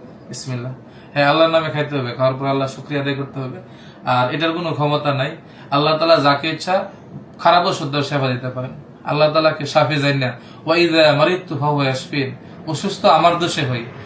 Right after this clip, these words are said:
আমি ভেজাল খাবার খাই। বাংলাদেশে এত রোগ ব্যাধি আগে তো ছিল না। এই যে কেমিক্যাল খুঁজে, ওষুধে কেমিক্যাল নাই তো,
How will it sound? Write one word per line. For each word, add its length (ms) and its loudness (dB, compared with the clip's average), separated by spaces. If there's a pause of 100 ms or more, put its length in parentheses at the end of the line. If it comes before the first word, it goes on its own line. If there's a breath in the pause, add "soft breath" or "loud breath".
(160 loud breath)
আমি 200 -2
ভেজাল 320 4
খাবার 280 4
খাই। 220 -2
বাংলাদেশে 520 -2
এত 120 -6
রোগ 220 -4
ব্যাধি 280 -2 (280 loud breath)
আগে 220 4
তো 120 0
ছিল 260 0
না। 180 -6 (640 loud breath)
এই 100 -2
যে 140 -2
কেমিক্যাল 460 2
খুঁজে, 240 -2
ওষুধে 300 -2
কেমিক্যাল 400 -4
নাই 220 0
তো, 140 -10